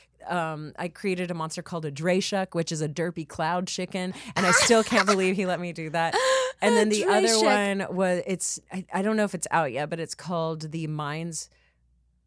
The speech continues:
Speaker 1: the Mines of Stonefast, I think. Um,
Speaker 2: Huh.
Speaker 1: and it's, um, it's like a, an underground, uh, beneath a mining town where,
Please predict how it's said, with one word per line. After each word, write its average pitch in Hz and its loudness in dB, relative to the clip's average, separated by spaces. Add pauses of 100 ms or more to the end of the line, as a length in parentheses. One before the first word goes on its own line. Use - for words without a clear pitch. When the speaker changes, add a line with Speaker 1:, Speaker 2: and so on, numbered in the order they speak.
(100)
Speaker 1:
the 175 -4
Mines 180 0
of 180 -2
Stonefast, 226 -2
I 247 -4
think. 269 -6 (120)
Um, 175 -2
Speaker 2:
Huh. - -4
Speaker 1:
and 196 2
it's, 190 -2
um, 180 -2
it's 185 -2
like 170 -6 (140)
a, 170 -6
an 165 -6 (140)
underground, 165 -2 (640)
uh, 151 -4 (100)
beneath 196 0
a 208 -2
mining 190 -4 (100)
town 196 -8 (420)
where, 165 -2